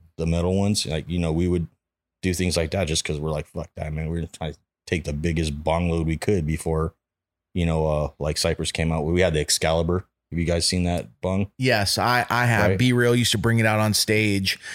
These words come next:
Speaker 2: and he would, like, once in a while let someone smoke out of it,
Speaker 1: Yeah, dude.
Speaker 2: correct?
Speaker 1: So, like, the first, the first one is eight footer, straight tube glass.
Speaker 2: Yeah, all glass, high end, like J-,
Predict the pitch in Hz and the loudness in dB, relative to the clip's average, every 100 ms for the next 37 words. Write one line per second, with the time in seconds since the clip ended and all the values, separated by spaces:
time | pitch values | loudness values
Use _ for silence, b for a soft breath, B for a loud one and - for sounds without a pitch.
0 | B B - 127 113 120 123 113 104 110 | B B 0 2 4 4 4 4 4 2
1 | 95 123 117 120 113 110 110 104 120 113 | 2 2 4 4 4 4 4 2 2 2
2 | 104 113 107 101 113 113 117 127 101 113 | 2 2 2 2 2 2 2 4 6 6
3 | 131 - 98 95 - 90 - 101 - _ | 4 4 4 4 2 -2 2 2 0 _
4 | - 80 - 101 101 113 101 80 80 90 | -4 -2 0 0 2 2 2 0 0 0
5 | - 98 80 - - - - 90 87 92 | 2 2 0 -2 -10 -4 0 -2 0 0
6 | 80 82 78 - - - 110 - - 135 | 0 0 0 -2 -6 -4 -4 -6 -4 2
7 | 139 147 156 113 117 117 104 82 - - | 4 4 2 0 2 2 0 -2 -4 -6
8 | B B - 156 147 151 131 120 113 117 | B B 0 2 4 4 4 4 2 2
9 | 104 87 | -2 -4